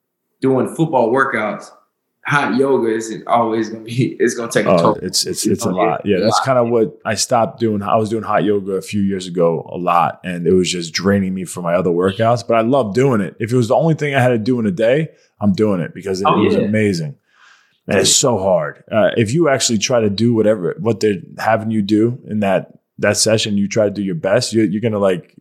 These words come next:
Speaker 2: <laughs> like, you're almost dying.
Speaker 1: Yeah.
Speaker 2: And meanwhile, you got all these girls up front, like, older, older women, and they're just crushing it. I'm like,
Speaker 1: Killing it.
Speaker 2: "I can't
Speaker 1: Killing
Speaker 2: keep up."
Speaker 1: it. Yeah. Sometimes, you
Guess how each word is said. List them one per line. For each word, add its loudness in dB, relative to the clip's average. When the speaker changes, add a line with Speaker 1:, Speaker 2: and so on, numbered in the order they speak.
Speaker 2:
<laughs> -6
like, 4
you're 4
almost -2
dying. 0
Speaker 1:
Yeah. -2
Speaker 2:
And 2
meanwhile, 2
you 0
got 2
all 2
these 2
girls 2
up 4
front, 0
like, 0
older, 0
older 0
women, -2
and -2
they're -2
just -4
crushing 0
it. -2
I'm -2
like, 2
Speaker 1:
Killing 2
it. -4
Speaker 2:
"I -12
can't 0
Speaker 1:
Killing 2
Speaker 2:
keep -2
up." -2
Speaker 1:
it. -18
Yeah. 0
Sometimes, 0
you -12